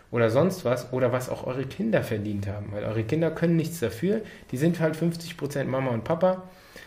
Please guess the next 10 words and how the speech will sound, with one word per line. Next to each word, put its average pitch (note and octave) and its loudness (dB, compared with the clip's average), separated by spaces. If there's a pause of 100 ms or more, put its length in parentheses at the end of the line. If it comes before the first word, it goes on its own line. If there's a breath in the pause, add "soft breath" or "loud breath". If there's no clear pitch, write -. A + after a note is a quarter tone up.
(280 loud breath)
Und, C3 0
ähm, B2+ 2 (140)
genau, C3+ 4 (180)
das B2 4
ist - -6
für - -2
mich C3 0
ein C3 -4
ähnliches C3+ -2
Thema. A#2 0